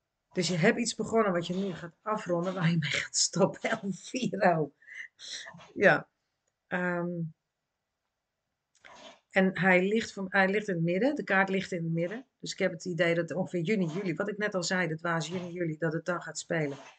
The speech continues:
Elviro, gaat het goed? <laughs> Oké, hij wil zich er ook mee mo-, mo-, bemoeien. Mee bemoeien. Ehm,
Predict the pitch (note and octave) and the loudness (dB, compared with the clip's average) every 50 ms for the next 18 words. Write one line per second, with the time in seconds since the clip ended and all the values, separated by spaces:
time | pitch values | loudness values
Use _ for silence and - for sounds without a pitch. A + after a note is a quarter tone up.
0 | _ - - A#3 A3+ - A#3 G3 F#3 E3 - G3+ G3+ G3+ - - - C4+ C#4 _ | _ -6 -6 -4 -2 -2 -2 -2 -2 -2 -4 -8 -8 -8 -10 -10 -12 -12 -14 _
1 | _ _ _ - - - - - - _ _ _ _ _ _ _ _ _ - - | _ _ _ -20 -20 -20 -20 -20 -20 _ _ _ _ _ _ _ _ _ -20 -20
2 | - _ _ _ - - - - - _ _ _ _ - B3+ - - - _ _ | -20 _ _ _ -20 -20 -20 -20 -20 _ _ _ _ 0 0 0 0 -2 _ _
3 | _ - A#3+ - - - - - - - - - - - - _ _ _ - F3+ | _ -4 -4 -4 -4 -6 -14 -8 -6 -4 -4 -4 -6 -8 -12 _ _ _ -4 -2
4 | G3 F#3 - D#3 D3 D3 D#3+ F3 F3+ F#3 E3+ D#3+ E3+ - - E3+ F3 F3 F3+ F3 | 0 2 4 4 6 6 6 4 4 4 4 2 0 -2 0 0 0 2 0 -2
5 | F3 E3+ E3+ D#3+ D#3+ D#3+ D#3 D#3 D#3+ D#3+ D#3+ D#3+ D#3+ D#3 D#3 D#3+ E3+ F#3 F#3+ G#3+ | -2 -2 -2 -4 -4 -6 -8 -10 -12 -10 -8 -4 -2 0 2 2 2 0 -2 -4
6 | A3 _ _ _ _ _ _ _ _ _ _ _ _ _ _ _ - D#3+ E3 F3 | -6 _ _ _ _ _ _ _ _ _ _ _ _ _ _ _ 0 4 8 8
7 | F#3 F#3 F3+ F3 C#3+ D#3+ F3 F3 F3 F3 F3 F3+ G3 A3+ C4 - - - - - | 8 8 6 4 6 6 6 8 8 8 8 8 6 4 0 -4 -8 -12 -10 -10
8 | - - - _ _ _ - G#3+ G#3+ G#3+ G#3 G#3 G#3 G#3 G#3 G#3+ G#3+ G#3 | -10 -10 -14 _ _ _ 2 4 6 6 6 6 4 2 0 -2 -4 -4